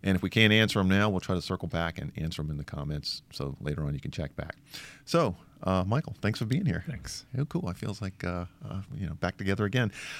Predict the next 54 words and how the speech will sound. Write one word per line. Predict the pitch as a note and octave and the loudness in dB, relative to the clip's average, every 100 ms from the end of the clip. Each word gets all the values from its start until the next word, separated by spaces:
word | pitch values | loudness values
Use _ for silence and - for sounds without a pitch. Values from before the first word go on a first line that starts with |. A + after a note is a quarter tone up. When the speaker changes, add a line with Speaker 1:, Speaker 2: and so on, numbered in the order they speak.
| - | 6
Speaker 1:
Uh, | B2+ B2+ B2 | 12 12 12
questions, | C3+ F3+ F#3 C3 D2 - | 8 6 6 4 -2 0
I | - C#3+ | 6 8
O | D#3+ | 8
S | D#3 - | 6 6
questions. | C3 A#2 F#2+ F2+ | 4 4 4 4
These | C3+ D3 | 6 4
are | |
common | - C#3 B2 G#2+ | 4 6 6 4
questions | F#2+ - G2 F#2+ F#2 | 2 2 2 2 -2
that | |
people | - F2+ F2+ | -4 -4 -2
have | F#2 F2 | 0 0
about | E2+ F2 E2+ | 0 -2 -2
I | |
O | E2+ D#2+ | -2 0
S, | D#2 - | -2 -2
and | |
we | D#2+ | -4
thought | - | -2
it'd | D#2 | -4
be | - | -2
good | - D2 | -2 -2
to | - D#2 | -2 -4
sort | - E2+ | -2 -2
of | E2+ | -2
get | D#2+ | -2
out | D2+ | 0
of | D2 | 0
the | |
way. | D#2 D#2 - - - - - | 0 0 -4 -16 -16 -18 -2
Um, | A2+ G#2+ G2 F#2+ - - - | 6 8 8 4 -4 -20 -2
first, | G3+ D#3 - - _ - - | 0 0 -4 -18 _ -20 -4
how | C3 | -2
quickly | - F3+ - C#3+ | 0 -2 0 0
should | B2+ | 2
I | A2+ C3 | 4 6
update | B2 - G#2+ - | 4 4 0 2
to | F#2 | 0
the | |
latest | F2+ F#2+ G2+ - | 2 0 0 0
version | F#2 F2+ F2+ | 2 2 0
of | E2+ | 0
I | E2+ | -2
O | E2 - | -2 -4
S? | - - - - - - - - - _ - _ - | -6 -10 -16 -20 -20 -18 -18 -18 -20 _ -20 _ -6
I | - | -2
would | A2 - | -2 -2
say | A2+ G#2 | 0 0
pretty | - A#2+ | 0 0
quickly. | A2+ - - C2+ - - - | 0 -2 -2 -6 -8 -20 -2
Speaker 2:
Yeah, | B2+ B2 A2 C3 | 4 6 6 4
I | |
mean, | C3 C3 B2+ A#2 | 6 8 10 8